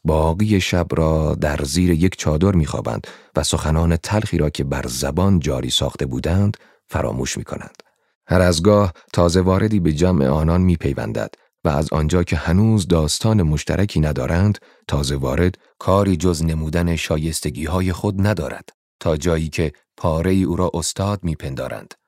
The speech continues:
سلحشور نور به سهم خود هرگز او را با همرزمان قدیم خویش قیاس نمی‌کند. گرچه به بیگانه خوش آمد می‌گوید، ولی تا معایبش را نشناسد، به او اعتماد نمی‌کند.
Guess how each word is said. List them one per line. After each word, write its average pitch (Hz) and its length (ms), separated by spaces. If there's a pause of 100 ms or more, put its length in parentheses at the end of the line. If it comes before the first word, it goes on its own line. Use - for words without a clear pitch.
(520)
سلحشور 80 500
نور 98 260 (200)
به 85 80
سهم 98 440
خود 101 280 (200)
هرگز 82 520
او 107 100
را 107 120
با 92 140
همرزمان 85 800 (120)
قدیم 101 380
خویش 90 320 (100)
قیاس 95 460
نمی‌کند. 80 560 (540)
گرچه 90 460
به 82 140
بیگانه 78 480
خوش - 280
آمد 82 380
می‌گوید، 73 420 (340)
ولی 82 220
تا 101 320
معایبش 90 880
را 82 80
نشناسد، 80 640 (260)
به 78 80
او 78 200
اعتماد 95 680
نمی‌کند. - 640